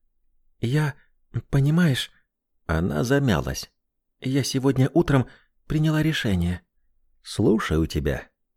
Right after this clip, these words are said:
Мне действительно стало интересно, что же она такое надумала. «Я хотела просить тебя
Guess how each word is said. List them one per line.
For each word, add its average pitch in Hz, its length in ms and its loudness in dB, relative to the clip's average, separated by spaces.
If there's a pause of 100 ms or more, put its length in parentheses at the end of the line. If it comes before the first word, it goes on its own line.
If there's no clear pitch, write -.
(480)
Мне 92 320 0
действительно 127 760 0 (160)
стало 123 500 0
интересно, 110 640 2
что - 320 -4
же 139 220 0
она 117 240 2
такое 117 440 2 (140)
надумала. 95 720 0 (680)
«Я 165 220 6
хотела 165 360 2
просить 170 440 2
тебя 139 260 2